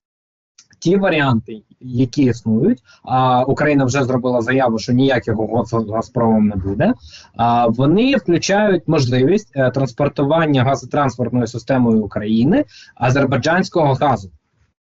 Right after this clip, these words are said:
Е, для того, щоб фізично це зробити, треба, щоб цей газ якось потрапляв в Україну. А, є два варіанти. Перше, це з Азербайджана через Грузію до Туреччини.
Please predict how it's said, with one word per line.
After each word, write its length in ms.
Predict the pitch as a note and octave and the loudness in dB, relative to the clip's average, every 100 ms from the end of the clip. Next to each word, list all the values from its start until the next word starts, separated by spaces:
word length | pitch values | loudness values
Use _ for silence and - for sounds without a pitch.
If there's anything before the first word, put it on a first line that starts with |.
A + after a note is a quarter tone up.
| _ _ _ _ _ - - | _ _ _ _ _ -20 -10
Е, 220 | B2+ A#2+ | -2 -2
для 200 | A#2 B2 | 0 -2
того, 320 | A#2+ F3+ F3 | 0 0 0
щоб 320 | E3 - E3 B2+ | -2 0 -2 0
фізично 600 | D3 C3+ E3 - - G2 - | 0 2 0 -2 -8 -10 -12
це 180 | - B2+ | -4 -2
зробити, 520 | A2 G2 G#2 A2+ B3 - _ _ | -2 -4 -4 -2 -2 -4 _ _
треба, 300 | D3 G3 G3+ | -2 0 0
щоб 200 | D3 D3 | 0 -2
цей 180 | - C#3 | 0 0
газ 260 | C3+ G3 | 2 0
якось 320 | D#3 D3+ D3+ C#3+ | 0 0 -2 -2
потрапляв 500 | C#3 C#3 B2 C#3+ C3+ | -4 -2 -2 -2 0
в 60 | |
Україну. 420 | C#3 C#3+ C#3+ A2+ F2 _ _ _ _ - | -2 0 0 -2 -4 _ _ _ _ -8
А, 160 | A2 A#2+ | -2 -2
є 260 | A2+ F3+ | 0 2
два 160 | A3 G#3+ | 2 2
варіанти. 600 | F#3+ D#3+ A#2+ G#2+ F2+ D3 _ - | 2 2 0 -2 -4 -10 _ -4
Перше, 380 | F3 D#3+ - B2 | 0 0 -2 -6
це 460 | A#2 D3+ C#3+ B2+ - _ - | -2 0 2 0 -2 _ -8
з 340 | A2+ C#3+ D3 | -4 0 0
Азербайджана 720 | - B2 C3 B2+ B2+ D3 C#3+ A#2+ | 0 0 0 -2 -2 0 2 0
через 380 | - C#3+ B2+ A#2 | 0 0 0 0
Грузію 560 | C#3 D3+ A2 A2+ G#2 B2+ | 2 2 2 -2 -2 0
до 120 | C3 | 0
Туреччини. 680 | B2 A2 G#2 F#2+ B2+ F3+ | 2 0 0 -2 0 0